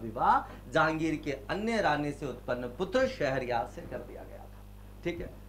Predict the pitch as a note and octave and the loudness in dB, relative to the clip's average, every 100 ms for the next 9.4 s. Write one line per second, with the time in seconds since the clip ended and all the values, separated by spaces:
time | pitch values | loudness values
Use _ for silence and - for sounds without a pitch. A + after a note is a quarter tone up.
0 | - C#3+ - A2+ - G#2+ - - - - | 2 2 2 -6 -8 -10 -10 -12 -14 -16
1 | - - - - F3+ A#3 A#3 - F#3+ - | -16 -16 -16 4 8 8 8 0 -2 2
2 | C#4 C4+ E3 - - - - - - - | 10 10 10 6 -2 -14 -16 -16 -16 -16
3 | - - A2+ B2 G3+ C4+ A#3 F3 F3 F3+ | -16 -14 -8 0 2 4 4 4 4 2
4 | F3+ C3+ C#3 C#3 C#3 D#3+ D#3 C3+ C3+ B2+ | 0 -2 0 0 -2 -2 -2 -2 0 0
5 | D3 D3 C3 A#2 F3 - A#2 - - - | 2 0 -2 6 6 6 0 -6 -14 -16
6 | - C3 B2 B2 D#3+ D3 B2+ B2+ C3+ C#3+ | 0 2 2 0 -2 -2 -4 2 2 2
7 | B2 B2+ B2 A2+ - - - B2+ D3+ D#3+ | -2 -4 -6 -8 -14 -16 -12 0 2 4
8 | D#3 C#3+ D3 C3+ A#2+ G#2 A2 A#2 C3 A2+ | 2 -2 -2 0 0 -2 -2 0 -2 -2
9 | G#2 F#2+ G#2 | -6 -10 -10